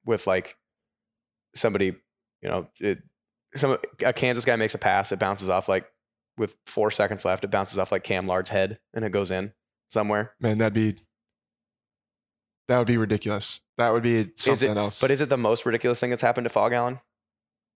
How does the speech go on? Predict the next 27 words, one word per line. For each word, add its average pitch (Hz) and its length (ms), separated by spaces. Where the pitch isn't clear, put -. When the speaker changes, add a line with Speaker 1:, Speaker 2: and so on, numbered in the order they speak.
Speaker 2:
What 139 100
would 151 120
my 131 100
headline 113 360
be? 82 300
I'd 107 80
have 120 160
to - 40
think 113 200
of 92 80
a 78 40
good 92 200
headline 98 380
if 117 80
that's 117 200
how 113 140
the 110 80
game 104 240
ended. 101 320
Uh, 110 460
Speaker 1:
Would 104 160
it 98 80
be? 107 280
Speaker 2:
pay, 135 180
pay 139 280
head 117 260
all, 107 300